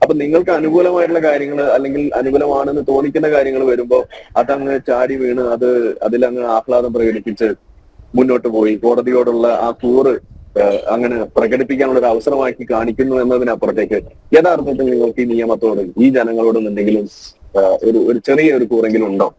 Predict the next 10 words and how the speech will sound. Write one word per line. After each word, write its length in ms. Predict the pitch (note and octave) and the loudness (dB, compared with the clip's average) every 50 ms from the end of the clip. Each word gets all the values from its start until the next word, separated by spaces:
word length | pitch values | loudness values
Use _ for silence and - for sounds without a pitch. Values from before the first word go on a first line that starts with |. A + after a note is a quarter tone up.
| _ A2 | _ -2
എന്നാണ് 240 | A2+ A2+ G#2+ G#2+ | -2 0 0 -2
എനിക്ക് 180 | G#2 G2+ F#2 G2 | -2 -2 -2 -2
ചോദിക്കാനുള്ളത്. 520 | F2+ F#2+ F2+ E2+ - E2+ E2 D2 - - | 0 0 -2 -2 -2 -4 -6 -6 -2 2
ഇനി 220 | D#3 F3 C#3+ G2+ - - - _ - - - - | 2 2 2 0 -2 -10 -18 _ -20 -20 -6 0
ഇതിനപ്പുറത്തേക്ക് 560 | C#3+ E3+ F3+ D#3+ C3 - C3+ C3+ C#3+ C#3 C3+ | 2 2 2 2 0 0 0 0 2 2 2
ഒരു 100 | B2+ C3 | 2 2
പ്രധാനപ്പെട്ട 460 | A#2 A#2+ A#2 A#2 A#2 A2+ G#2 A2+ A2 | 2 2 0 0 0 0 -2 -2 0
കാര്യം, 340 | G#2+ G2+ G2 F#2 F2 F#2 - - - _ _ _ - | 2 2 0 0 0 -4 -6 -8 -12 _ _ _ 2
ഗവൺമെന്റ് 420 | A2+ C3 D3+ E3 F3+ F#3+ F#3 F#3 | 4 4 4 4 2 2 0 2
പറയുന്നത് 600 | E3+ D#3+ C#3 B2+ B2 A#2 A2+ A2+ G#2+ A2+ A2+ - | 2 2 2 0 0 0 -2 -2 -2 -2 -2 -4